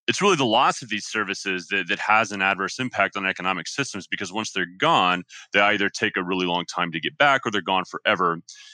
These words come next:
And that can actually have residual costs on these economic systems, right? And so this is what I like to think of as a feedback loop. We're impacting ecosystems,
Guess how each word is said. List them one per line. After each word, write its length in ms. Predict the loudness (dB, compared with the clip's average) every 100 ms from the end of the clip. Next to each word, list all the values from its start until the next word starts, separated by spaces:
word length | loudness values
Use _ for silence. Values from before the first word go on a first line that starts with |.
| -4
And 100 | 2
that 160 | 2
can 120 | 2 0
actually 340 | 0 -2 -6
have 420 | 0 4 4 2 -2
residual 580 | -10 -6 -4 -4 -4 -6
costs 640 | 0 2 4 0 -8 -10 -4
on 220 | -4 -2
these 200 | -4 -2
economic 420 | -2 -2 -4 -4
systems, 720 | -6 -6 -4 -4 -4 -8 -12 _
right? 200 | -2 0
And 120 | 0
so 120 | 0
this 100 | 0
is 80 | 2
what 120 | 4
I 20 | 4
like 200 | 4 0
to 80 |
think 220 | -2 -2 0
of 140 | 0
as 160 | 0 -2
a 60 |
feedback 560 | -12 -4 -2 2 2 0 -6
loop. 180 | -10 -12 _ -18 -10 -2
We're 140 | 0
impacting 600 | 2 0 2 0 0 0 2
ecosystems, 760 | 0 0 -2 0 0 0 -4